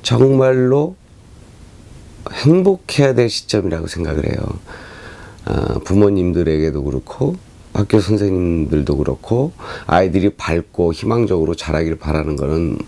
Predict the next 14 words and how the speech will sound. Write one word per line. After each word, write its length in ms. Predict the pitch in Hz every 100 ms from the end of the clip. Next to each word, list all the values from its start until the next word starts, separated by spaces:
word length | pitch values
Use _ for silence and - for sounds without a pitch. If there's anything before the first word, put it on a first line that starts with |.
| - - - -
뭐 220 | 76 76
다 340 | 69 76 69 - - - - - - - - - - - - - - - - - - - -
똑같죠. 500 | 127 123 - - 78
마음이 300 | 101 82 85
똑같은데, 840 | - 98 - - - 95 82 - - - -
아이들은, 1200 | - - 82 110 139 160 123 95 90 101 82 78 78 - - - - - -
아이들의 580 | - 82 110 120 139 117
인성이나 760 | 92 101 101 117 110 92 95 117
창의력이라는 840 | - 139 147 127 98 78 76 71
것은 500 | 69 - 113 92 71 - - -
자기 340 | - - 107 135
스스로 460 | - 151 - 143
무엇인가를 880 | 120 95 107 104 104 95 92 110 139 - - - -
도전하고 880 | - 92 113 107 87 82 107 147